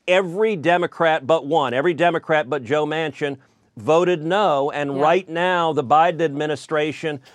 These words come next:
Speaker 1: i-, is one of the largest customers in the world for the concentration camps that are ca-, carrying on murder and torture right now in
Speaker 2: Yeah.
Speaker 1: China. That doesn't
Speaker 2: And I
Speaker 1: make any sense, and it's not right.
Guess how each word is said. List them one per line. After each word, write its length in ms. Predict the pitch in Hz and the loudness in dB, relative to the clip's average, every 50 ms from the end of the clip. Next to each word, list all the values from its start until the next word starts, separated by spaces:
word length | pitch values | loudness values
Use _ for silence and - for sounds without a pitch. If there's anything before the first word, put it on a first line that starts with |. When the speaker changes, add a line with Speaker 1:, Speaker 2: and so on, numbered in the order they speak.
| _ _ _ _ | _ _ _ _
Speaker 1:
i-, 160 | 156 151 165 - - | -2 -2 -2 0 0
is 400 | 165 160 156 151 151 147 - - | 0 2 4 4 2 2 -2 -4
one 220 | 147 151 151 143 | -2 0 0 0
of 80 | 143 127 | 0 0
the 80 | 139 | -2
largest 600 | 135 135 139 156 170 180 180 - 190 160 - - | 0 2 4 4 6 4 4 2 -2 -2 -4 -8
customers 600 | - - 175 160 - - - 165 160 165 160 123 | -2 0 0 0 0 -4 -8 -4 -2 -2 -2 -2
in 100 | 160 156 | -4 -2
the 80 | 151 151 | -2 -2
world 640 | 151 143 160 190 208 196 170 147 139 135 139 139 - _ _ _ _ _ _ _ _ | -2 0 0 2 2 4 2 2 2 0 -2 -4 -8 _ _ _ _ _ _ _ _
for 180 | _ - 160 151 | _ 0 0 0
the 80 | 147 | 0
concentration 960 | 135 - - 175 190 185 180 180 180 - - - 190 180 170 - - 180 156 | -4 -2 0 0 0 0 0 -2 -4 -4 -2 0 0 0 0 -2 -4 -8 -8
camps 420 | 127 - 160 156 147 147 - - - | -6 -8 -6 -6 -4 -6 -8 -8 -6
that 140 | 147 143 | -4 -4
are 60 | 139 131 | -4 -6
ca-, 180 | - - 175 - - | -6 -10 -14 -14 -14
carrying 480 | - - 185 175 170 170 165 165 160 156 | -6 -4 0 0 2 2 2 0 0 -2
on 320 | 151 151 147 147 147 139 - _ _ _ - | -2 -2 -2 -2 -4 -6 -8 _ _ _ -6
murder 420 | 131 135 156 180 190 175 185 185 | 0 2 2 2 2 2 0 0
and 220 | 180 165 151 135 | 0 -2 -4 -6
torture 520 | - - 185 175 170 127 - - 165 151 143 | -6 -6 -4 -4 -4 -6 -6 -4 -4 -4 -4
right 380 | 139 123 139 165 165 170 165 | -4 0 0 0 0 0 -2
now 220 | 156 156 151 147 147 | -6 -6 -4 -4 -4
in 80 | 143 | -6
Speaker 2:
Yeah. 80 | 131 - | -6 -4
Speaker 1:
China. 380 | - - 135 127 120 113 113 - _ _ _ _ | -2 -2 -2 -2 -2 -6 -10 -12 _ _ _ _
That 160 | 175 185 170 | -4 -2 0
doesn't 160 | 208 196 190 | 2 2 2
Speaker 2:
And 100 | 196 170 | 2 2
I 40 | 190 | 2
Speaker 1:
make 140 | - - 170 | 0 0 -2
any 160 | 151 147 135 | -4 -6 -6
sense, 360 | - - 165 156 151 143 - | -6 -4 -2 -2 -2 -2 -4
and 80 | 147 131 | -8 -10
it's 120 | 127 - | -8 -6
not 180 | 147 139 131 117 | -6 -6 -4 -4
right. 360 | 127 123 110 98 - - | -4 -4 -4 -6 -10 -18